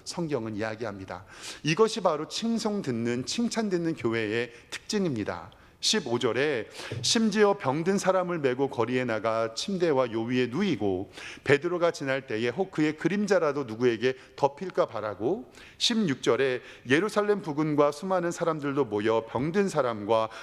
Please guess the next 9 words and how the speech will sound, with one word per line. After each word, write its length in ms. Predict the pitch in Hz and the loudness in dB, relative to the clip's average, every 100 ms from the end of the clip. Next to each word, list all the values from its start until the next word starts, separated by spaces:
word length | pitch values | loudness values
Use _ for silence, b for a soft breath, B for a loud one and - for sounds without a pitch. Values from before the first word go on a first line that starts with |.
| B | B
더러운 560 | - 131 185 202 196 190 | 2 4 6 4 2 -2
귀신에게 720 | 196 - 220 160 104 110 110 110 B - | -2 0 2 0 0 0 -2 -4 B 2
괴로움 420 | 131 156 160 147 | 4 4 0 2
받는 260 | 127 131 | 0 -2
사람을 360 | 127 139 127 127 | -4 -2 -2 -4
데리고 340 | 127 107 113 | -4 -4 0
와서 520 | 117 95 - 170 175 B B B | 0 -2 0 0 0 B B B
다 300 | - - 113 | -8 -4 -2
나음을 680 | 123 95 95 98 127 196 220 | -2 -6 -8 -4 0 0 -2